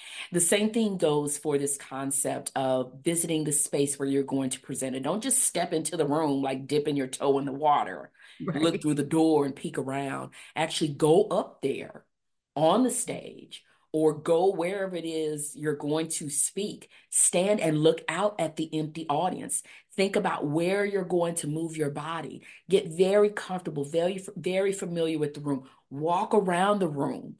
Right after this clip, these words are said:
Speaker 2: Mm-hmm.
Speaker 1: I look, look at the stage from the back of the room, from the center, from the corner, the right corner, the left corner. Get really comfortable with that room. So it feels like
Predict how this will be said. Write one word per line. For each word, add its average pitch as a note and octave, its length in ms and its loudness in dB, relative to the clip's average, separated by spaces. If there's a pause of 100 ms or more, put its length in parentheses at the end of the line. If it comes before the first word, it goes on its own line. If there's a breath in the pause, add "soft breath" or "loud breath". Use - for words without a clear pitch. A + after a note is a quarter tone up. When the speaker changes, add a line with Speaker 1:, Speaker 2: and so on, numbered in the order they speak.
(520 loud breath)
Speaker 2:
Mm-hmm. G3+ 120 -2 (160)
Speaker 1:
I F3 320 0
look, F#3 480 2
look F3+ 500 0
at F3+ 240 0
the G#3+ 80 0
stage G#3 760 -2
from E3 180 -4
the D#3+ 100 -4
back E3+ 380 -4
of F#3 80 -4
the F#3 80 0
room, E3+ 340 -2
from D3+ 200 -4
the C#3+ 60 -4
center, F3 520 0
from D3 180 -2
the C#3+ 80 -4
corner, F3+ 540 0
the D3+ 140 -2
right E3 300 -4
corner, E3 280 -4
the D#3+ 80 -2
left D#3+ 260 -4
corner. F#3 460 -4 (340 loud breath)
Get G#3 240 -6
really F#4 880 -2
comfortable A3 580 -2
with D#3+ 200 2
that C#3+ 240 0
room. D3+ 340 0 (240 loud breath)
So G3+ 240 4
it F3 80 0
feels G3+ 460 2
like D#3+ 400 -4